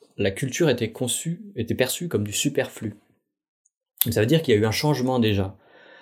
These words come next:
Que avant, les gens pensaient, « Oh, la culture, c'est du superflu, je préfère faire autre chose. » Et que maintenant, ça a changé. Et que c'est devenu une nécessité. Ok. Et, euh, dans le troisième paragraphe,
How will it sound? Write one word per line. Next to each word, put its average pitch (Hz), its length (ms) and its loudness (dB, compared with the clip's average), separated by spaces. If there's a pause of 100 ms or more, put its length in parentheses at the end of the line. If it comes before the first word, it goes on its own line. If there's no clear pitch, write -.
(220)
Que 107 100 2
avant, 127 480 4
les 127 100 6
gens 123 140 2
pensaient, « 117 300 2
Oh, 113 100 6
la 107 80 2
culture, 113 340 -4
c'est 233 100 -8
du 104 60 -4
superflu, 113 720 -2
je - 80 -8
préfère 101 240 -10
faire 98 80 -10
autre - 100 -8
chose. » 147 240 0 (480)
Et 113 80 -2
que - 80 0
maintenant, 104 320 2
ça 117 160 4
a 113 60 0
changé. 101 500 -4 (680)
Et 98 100 0
que 92 60 -2
c'est - 80 2
devenu 104 240 4
une 127 80 4
nécessité. 104 760 -2
Ok. 120 220 -8 (840)
Et, 104 180 8
euh, 104 200 6
dans 104 140 0
le 104 40 -2
troisième 123 380 2
paragraphe, 107 640 0